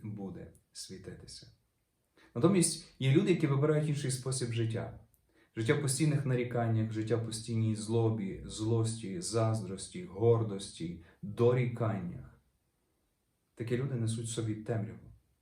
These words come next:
І інколи відбувається щось дуже жахливе, тому що їхня темрява може бути здатною огорнути світло щасливої Божої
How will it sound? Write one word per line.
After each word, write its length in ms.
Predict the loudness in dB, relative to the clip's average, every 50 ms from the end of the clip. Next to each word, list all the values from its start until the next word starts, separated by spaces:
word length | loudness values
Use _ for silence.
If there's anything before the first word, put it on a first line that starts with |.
| _ _ _ _ _ _ _ _ _ _ -10
І 140 | -8 -4
інколи 480 | -2 0 0 2 2 0 0 0 -2 -6 -8
відбувається 480 | -12 -12 -4 -2 -2 -2 -2 -4 -6 -6
щось 200 | -6 -6 -8 -6
дуже 200 | -6 -4 -4 -4
жахливе, 400 | -4 -6 -6 -6 -6 -4 -4 -6
тому 160 | -8 -8 -12
що 180 | -12 -10 -8 -8
їхня 300 | -8 -8 -10 -10 -12 -12
темрява 520 | -10 -10 -12 -12 -12 -14 -16 -18 -20 -20 -20 _ _ _ _ _ _ _ _ _ _ _ _ _ _ _ _ _ _ _ _
може 160 | -8 -6 -4
бути 240 | -4 -4 -6 -6 -8
здатною 520 | -6 -6 -8 -8 -8 -10 -14 -16 -16 -16 -18 -20 -20 -20 _ _ _ _ _
огорнути 500 | -10 -8 -6 -6 -6 -8 -10 -12 -12 -12
світло 500 | -12 -12 -12 -12 -12 -14 -16 -18 -18 -20 _ _ _ _ _ _ _ _ _ _ _
щасливої 640 | -14 -10 -10 -8 -8 -8 -10 -10 -12 -14 -16 -18 -20 -20 _ _ _ _ _ _ _
Божої 400 | -12 -12 -10 -10 -10 -14 -16 -18